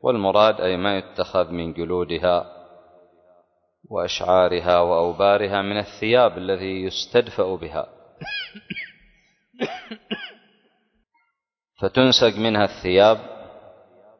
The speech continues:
التي يستدفئ الناس بها، تخوف، أو أي في قوله: "أو يأخذهم على تخوف"، قال: "على تنقص".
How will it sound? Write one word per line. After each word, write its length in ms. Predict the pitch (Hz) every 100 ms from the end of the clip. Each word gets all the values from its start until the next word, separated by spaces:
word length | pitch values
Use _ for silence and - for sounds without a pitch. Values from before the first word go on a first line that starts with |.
| _ _ _ _ _ _ _ _ _ _ 98
التي 340 | 95 101 101
يستدفئ 680 | 95 90 - 107 87 90 87
الناس 500 | 90 92 92 90 78
بها، 260 | 76 73 - _ _ _ _ _ _ _ _ _ _
تخوف، 640 | 95 - 113 120 117 107 117 127 143 - - - - - -
أو 280 | 90 87 -
أي 140 | 95 90
في 180 | 92 87
قوله: 400 | 101 110 123 98
"أو 100 | 95
يأخذهم 720 | 90 - 107 104 107 123 110
على 420 | 95 98 104 98
تخوف"، 640 | 95 85 104 107 92 90 - - - - _ _ _ 107 95 90 90 _ _ _ _ _ _ _ _ _ -
قال: 280 | 95 107
"على 440 | 113 98 101 101 -
تنقص". 920 | 92 98 - - - - - -